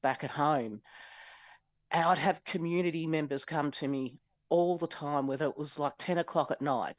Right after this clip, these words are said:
you know, or weekends. It never stops. So I think it's just something that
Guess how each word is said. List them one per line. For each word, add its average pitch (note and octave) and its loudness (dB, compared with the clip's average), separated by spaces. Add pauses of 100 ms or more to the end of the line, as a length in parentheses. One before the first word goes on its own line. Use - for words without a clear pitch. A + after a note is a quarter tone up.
you D3 -4
know, D3 4
or C3 -2 (560)
weekends. D#3+ 4
It - -4
never D#3 4
stops. - 0
So C3+ 4
I C3 2
think G3 -4
it's - -10
just - -4
something E3 -2
that C#3+ 0